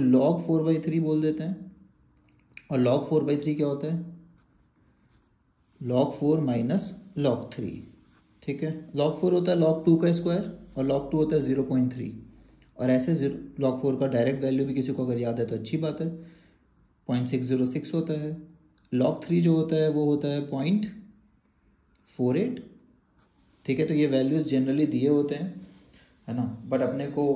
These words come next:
it is expected कि log two, three ये सब basic वाले value at least पता हो, into टू पॉइंट थ्री,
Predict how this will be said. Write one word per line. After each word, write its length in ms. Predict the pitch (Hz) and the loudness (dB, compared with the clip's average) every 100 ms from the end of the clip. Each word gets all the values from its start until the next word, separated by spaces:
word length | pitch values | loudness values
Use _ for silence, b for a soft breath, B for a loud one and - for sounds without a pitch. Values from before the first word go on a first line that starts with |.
| - - 127 | -2 -8 -6
it 80 | 127 | -4
is 100 | 120 | -4
expected 540 | 120 120 - - - | -4 -6 -6 -6 -4
कि 100 | 156 | -2
log 300 | 131 123 120 | -2 -2 -2
two, 120 | 131 127 | 0 0
three 160 | - 143 | 0 -4
ये 160 | 175 123 | -2 -4
सब 180 | 127 120 | -4 -4
basic 320 | 113 131 135 | -4 -6 -4
वाले 160 | 123 | -2
value 300 | 123 113 117 | -2 -2 -2
at 120 | 117 113 | -2 -2
least 200 | - - | -8 -10
पता 180 | 101 92 | -10 -10
हो, 200 | - - - _ _ _ _ _ _ _ _ _ _ - | -10 -16 -20 _ _ _ _ _ _ _ _ _ _ -6
into 340 | 123 135 143 | -4 -2 -2
टू 120 | 113 101 | -2 -4
पॉइंट 260 | 107 107 | -2 -2
थ्री, 160 | - 170 | 0 -2